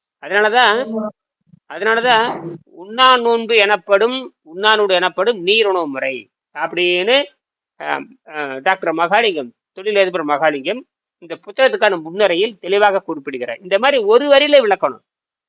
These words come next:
"உணவில்லாமல் வாழும் கலை என்னும் நீர் உணவு முறைங்கிறார்." அதாவது உணவு இல்லாமல் வாழும் கலை என்னும் நீர் உணவு முறை. நீங்க உண்ணா நோன்பை பத்தி சொல்லவே இல்லை, நோன்பை பத்தி சொல்லவே இல்லை. ஆனால்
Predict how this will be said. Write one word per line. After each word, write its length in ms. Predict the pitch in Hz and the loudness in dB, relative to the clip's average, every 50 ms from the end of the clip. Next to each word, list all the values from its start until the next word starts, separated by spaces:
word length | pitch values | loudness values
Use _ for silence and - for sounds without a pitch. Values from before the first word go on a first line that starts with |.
| _ _ _ _ _ _ _ _ _ _ _ _ _ _ _ _ _ _ _ _ _ _ _ - | _ _ _ _ _ _ _ _ _ _ _ _ _ _ _ _ _ _ _ _ _ _ _ -12
"உணவில்லாமல் 600 | 151 180 220 240 240 240 233 233 233 233 233 226 | -4 -2 0 2 2 4 4 4 4 4 4 6
வாழும் 360 | 214 208 214 214 220 214 202 | 6 6 6 4 2 2 2
கலை 280 | 170 208 202 220 214 | 2 2 4 4 2
என்னும் 380 | 196 202 208 208 226 277 302 277 | 2 -2 -2 -2 -4 -6 -6 -4
நீர் 260 | 226 208 220 226 226 | -2 0 2 2 2
உணவு 300 | 214 202 196 185 180 175 | 2 2 0 0 0 0
முறைங்கிறார்." 360 | 170 165 160 151 135 127 113 | -2 -2 -2 -2 -4 -6 -6
அதாவது 500 | - 131 143 170 175 170 190 233 247 214 | -6 -6 -2 0 2 2 2 2 0 -2
உணவு 420 | 160 147 160 180 196 214 220 226 214 | -4 -6 -4 -2 0 0 0 0 -2
இல்லாமல் 580 | 180 175 180 185 190 190 185 180 190 214 220 | -2 0 2 2 4 2 2 2 0 -2 0
வாழும் 420 | 180 156 165 160 165 165 165 165 156 | 2 2 4 4 4 2 0 -4 -6
கலை 300 | - 160 170 185 190 175 | -4 -2 -2 0 0 0
என்னும் 380 | 170 165 156 151 160 220 247 | -2 -4 -4 -6 -8 -10 -8
நீர் 280 | 254 214 196 190 185 175 | -2 2 2 4 4 2
உணவு 220 | 160 147 143 135 | 0 -4 -6 -8
முறை. 640 | 123 110 113 117 127 139 151 147 147 143 123 107 - _ _ _ _ _ _ _ _ _ _ _ | -8 -8 -8 -6 -4 -4 -2 -4 -4 -6 -8 -10 -14 _ _ _ _ _ _ _ _ _ _ _
நீங்க 240 | 208 240 247 247 | -12 -2 2 2
உண்ணா 280 | 220 220 233 262 294 294 | 2 2 2 2 2 4
நோன்பை 260 | 277 277 269 247 247 | 4 2 0 0 0
பத்தி 200 | 208 247 240 226 | -2 -2 -4 -2
சொல்லவே 320 | 202 208 190 190 190 196 185 | -2 0 0 2 2 2 0
இல்லை, 220 | 165 135 123 - - _ | 0 -2 -6 -10 -14 _
நோன்பை 420 | 170 220 262 285 277 277 254 277 240 | 0 2 2 2 2 2 2 4 4
பத்தி 180 | 208 208 208 | 4 0 -2
சொல்லவே 300 | 208 - 175 165 170 165 | -4 -6 -6 -4 -2 -4
இல்லை. 180 | 156 135 123 135 | -4 -4 -4 -4
ஆனால் 420 | 147 151 147 160 202 247 311 370 | -4 -4 -2 0 0 0 0 -4